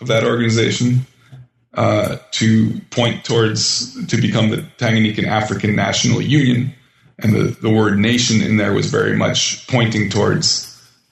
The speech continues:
the intent, uh, to lobby for independence. I don't know. So, uh,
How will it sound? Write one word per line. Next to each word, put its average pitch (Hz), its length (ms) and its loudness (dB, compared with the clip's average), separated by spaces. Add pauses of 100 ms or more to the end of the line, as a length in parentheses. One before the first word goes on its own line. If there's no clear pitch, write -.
(140)
the 101 540 0
intent, 98 720 0 (440)
uh, - 420 0 (400)
to - 320 0 (200)
lobby - 340 0
for - 160 -2
independence. - 600 -2 (1200)
I 107 60 -2
don't 95 100 -2
know. 90 40 -6
So, 127 300 0 (360)
uh, 107 340 0